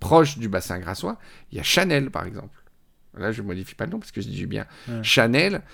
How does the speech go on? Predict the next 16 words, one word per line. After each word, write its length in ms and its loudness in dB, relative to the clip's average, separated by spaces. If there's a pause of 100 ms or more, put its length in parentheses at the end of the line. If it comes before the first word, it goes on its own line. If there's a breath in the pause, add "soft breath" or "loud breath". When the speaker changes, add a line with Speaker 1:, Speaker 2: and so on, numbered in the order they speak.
(220 soft breath)
Speaker 1:
ça 140 -2
fait 160 0
trente 480 4
ans 280 2 (600)
qu'ils 220 -2
ont 60 2
dealé 380 4
avec 220 4
des 160 0
agriculteurs 500 0
de 80 2
la 100 2
région, 240 2
la 100 0
famille 300 2
Mul, 440 6